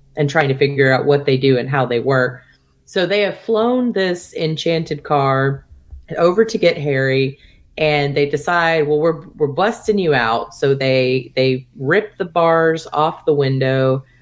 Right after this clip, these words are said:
and Harry jumps in right as Uncle Vernon comes busting in the door, trying to grab his leg and hold him back, and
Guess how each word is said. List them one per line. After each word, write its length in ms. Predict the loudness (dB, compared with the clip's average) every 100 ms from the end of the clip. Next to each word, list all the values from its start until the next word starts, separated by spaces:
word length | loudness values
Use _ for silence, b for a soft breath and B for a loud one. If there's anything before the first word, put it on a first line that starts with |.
| b _ _ -8
and 140 | -6
Harry 460 | -2 2 2 0 -2
jumps 400 | -2 0 0 0
in 320 | 0 2 2
right 280 | 2 2 2
as 340 | 0 0 -4 -8
Uncle 280 | -6 -2 0
Vernon 560 | 2 2 2 0 -2 -6
comes 300 | -4 -2 -2
busting 440 | -2 -2 -2 -4 -2
in 100 | 0
the 80 | 0
door, 480 | 0 0 2 0 0
trying 300 | -2 -2 0
to 60 |
grab 320 | 0 0 2
his 160 | 2 0
leg 400 | 0 0 0 -2
and 140 | -4
hold 240 | -2 -2 0
him 100 | -2
back, 460 | -2 -2 -4 -6
and 180 | -12 -14